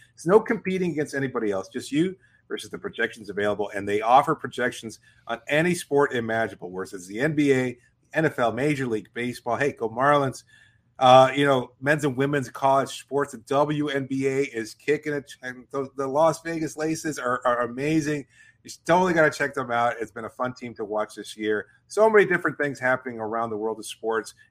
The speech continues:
And if you wanna make a little side wager on it, then this is the place to do. Make a quick entry over at prize picks dot com or download the Prize Picks op-, app. So, excuse me, sixty seconds or less. It's that easy. You can make safe and fast withdrawals. Uh, you can pick a hundred percent instant deposit match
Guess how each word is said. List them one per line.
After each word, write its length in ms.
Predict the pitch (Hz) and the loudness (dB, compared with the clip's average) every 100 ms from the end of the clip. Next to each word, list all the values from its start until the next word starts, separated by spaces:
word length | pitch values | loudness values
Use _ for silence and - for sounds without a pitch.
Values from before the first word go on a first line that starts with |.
| - | -20
And 80 | |
if 80 | 101 | -12
you 100 | 135 | -8
wanna 180 | 151 147 | -6 -4
make 220 | 143 143 | -4 -4
a 40 | 139 | -4
little 220 | 139 139 | -4 -6
side 320 | - 139 143 131 | -4 -2 -2 -2
wager 480 | 131 147 143 151 151 | -2 0 -2 -4 -2
on 140 | 156 | -2
it, 120 | 151 | -2
then 220 | 135 131 - _ _ _ | -4 -4 -6 _ _ _
this 300 | 135 190 202 | 4 6 6
is 180 | 190 175 | 2 0
the 80 | 160 | -2
place 240 | - 147 | 0 0
to 80 | - | 0
do. 140 | - 131 | -6 -4
Make 180 | 131 | -4
a 60 | - | -6
quick 260 | - - - | -6 -6 0
entry 380 | 165 160 156 147 | -2 0 -2 0
over 280 | 147 147 135 | 0 2 2
at 100 | - | 2
prize 260 | 139 139 | 2 2
picks 280 | - 139 - | 2 -4 0
dot 180 | 127 120 - | 0 0 0
com 220 | 139 143 - _ | 2 2 -2 _
or 180 | - 120 - | -6 -6 0
download 380 | 135 143 143 135 | 2 2 0 -2
the 80 | |
Prize 300 | 123 131 131 - | -4 0 0 0
Picks 200 | 120 - | -8 -2
op-, 260 | 120 120 - - | 0 0 -2 0
app. 260 | 139 135 - | 6 6 4
So, 100 | 131 | -6
excuse 280 | 127 - 127 | -8 -8 -10
me, 140 | 123 - - | -10 -14 -20
sixty 340 | - 220 214 202 | -4 -4 -2 0
seconds 360 | 208 208 190 165 | 4 4 2 2
or 40 | |
less. 240 | 175 190 | 4 4
It's 120 | 139 - | 2 2
that 200 | 170 156 | 2 2
easy. 260 | 180 180 | -4 -4
You 120 | 139 | -8
can 100 | 120 | -8
make 160 | 117 101 | -8 -6
safe 280 | - 147 - | -2 -2 -2
and 100 | 117 | -6
fast 300 | 139 139 135 | 0 0 -2
withdrawals. 580 | 113 - 151 165 160 - _ _ _ | -10 0 4 6 4 -2 _ _ _
Uh, 60 | 139 | -2
you 100 | 131 | -2
can 120 | - | -2
pick 160 | 156 - | -2 -2
a 40 | |
hundred 300 | - 180 175 | 0 0 0
percent 300 | - - 147 151 | -4 -4 -4 -4
instant 220 | 151 135 | -8 -8
deposit 480 | 113 131 139 123 117 | -2 2 2 0 0
match 420 | 156 196 - | 6 6 6